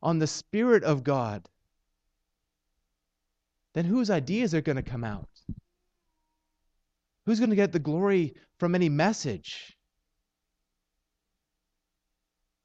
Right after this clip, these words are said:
We are all desperate.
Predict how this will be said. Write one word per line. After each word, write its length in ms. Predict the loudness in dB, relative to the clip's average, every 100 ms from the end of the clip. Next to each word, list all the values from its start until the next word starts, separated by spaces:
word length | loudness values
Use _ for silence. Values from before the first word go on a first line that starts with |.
| _ _ _
We 100 | -2
are 120 | -2 -2
all 500 | -4 0 0 -2 -4 _ _ -20 -4
desperate. 840 | -2 -2 -6 -8 -10 -10 -16 -20